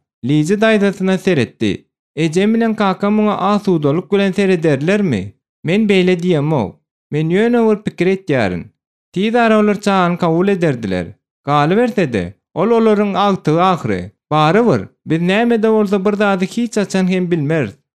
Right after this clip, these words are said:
Hawa, Hudaý gymmatly çagan öz şöhratynyň tagtyna almagy makul bildi. Ay, näme? Ol hemme zady görýär. Teýdi çaganyň kakasyny söýüp, ýöne onu ýanynda görmän."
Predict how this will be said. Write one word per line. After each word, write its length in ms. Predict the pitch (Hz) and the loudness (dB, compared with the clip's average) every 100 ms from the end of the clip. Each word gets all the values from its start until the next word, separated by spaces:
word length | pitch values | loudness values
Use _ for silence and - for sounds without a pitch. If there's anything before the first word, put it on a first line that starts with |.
| _ | _
Hawa, 500 | 170 180 208 135 92 _ _ | 2 4 4 2 -2 _ _
Hudaý 340 | 160 196 226 208 | -2 2 2 2
gymmatly 440 | 226 196 175 202 | 2 2 0 -4
çagan 400 | 185 226 220 214 | 0 2 2 2
öz 240 | 196 220 214 | 2 0 2
şöhratynyň 600 | 220 214 202 196 196 202 | -4 0 -2 0 -2 -2
tagtyna 680 | 190 214 190 165 160 143 101 _ | 0 0 0 -2 -2 -2 -4 _
almagy 440 | - 190 202 175 185 | -2 0 2 2 2
makul 400 | 190 139 - 165 | 2 0 -2 0
bildi. 440 | 165 117 90 85 _ _ | 0 0 -2 -6 _ _
Ay, 320 | 156 165 95 - _ - | -2 -2 -2 -6 _ -4
näme? 520 | 156 190 151 90 101 _ _ | 0 2 0 -2 -6 _ _
Ol 140 | - 165 | -4 -2
hemme 300 | 202 233 262 | 0 0 0
zady 300 | 233 220 202 | 0 0 0
görýär. 480 | 180 156 127 127 98 - _ _ | 2 2 2 2 0 -4 _ _
Teýdi 300 | 175 226 214 214 | 0 2 0 0
çaganyň 440 | 214 208 190 185 214 | 0 2 2 2 0
kakasyny 500 | 226 214 180 151 151 | 0 0 0 0 0
söýüp, 260 | 196 151 101 _ | 2 2 0 _
ýöne 260 | 147 175 190 | -2 0 2
onu 200 | 226 226 | 2 2
ýanynda 540 | 208 214 208 180 160 180 | 2 4 4 2 0 0
görmän." 520 | 180 202 175 107 90 | 2 2 0 -2 -6